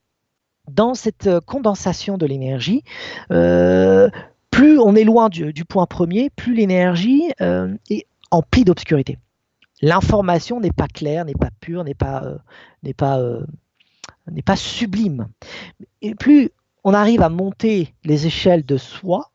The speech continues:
de l'intériorité, plus on se canalise, on arrive à avoir de concentration,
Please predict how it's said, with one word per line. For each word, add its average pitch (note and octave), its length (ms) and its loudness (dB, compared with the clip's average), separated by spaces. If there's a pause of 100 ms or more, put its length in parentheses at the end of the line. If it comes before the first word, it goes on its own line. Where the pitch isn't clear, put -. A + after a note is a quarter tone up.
de D3+ 180 -4
l'intériorité, D3 640 0 (340)
plus A#3+ 300 0 (720)
on D3+ 100 -2
se - 140 -4
canalise, G3 600 2 (120)
on D3 80 -4
arrive D3+ 220 2
à C#3+ 40 2
avoir C#3+ 180 0
de C3+ 80 -6
concentration, F3 840 -8